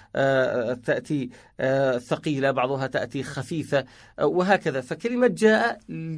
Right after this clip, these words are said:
تعم جميع أحوال الحضور والوصول. طيب، هذا واضح.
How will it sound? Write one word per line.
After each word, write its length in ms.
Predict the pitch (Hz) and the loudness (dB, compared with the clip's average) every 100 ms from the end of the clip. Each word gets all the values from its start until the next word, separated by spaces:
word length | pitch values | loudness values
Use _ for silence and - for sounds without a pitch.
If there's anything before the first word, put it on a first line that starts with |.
| 156 180 - | -8 -12 -2
تعم 420 | 208 - 262 277 | 0 2 0 0
جميع 440 | 196 247 277 277 - - | 2 0 2 0 -2 -8
أحوال 800 | - - 185 185 196 180 143 110 110 - _ _ - | -12 -8 0 2 4 2 0 -6 -12 -18 _ _ 0
الحضور 840 | 170 160 - 165 151 180 147 117 | 0 0 -2 -4 0 2 2 -2
والوصول. 580 | 123 147 135 - 110 - - _ - - _ | -2 -2 -2 -4 -8 -8 -16 _ -20 -20 _
طيب، 200 | 151 147 - - | -6 -6 -10 -10
هذا 240 | 139 185 | 0 2
واضح. 400 | 156 113 95 - | 2 -2 -6 -14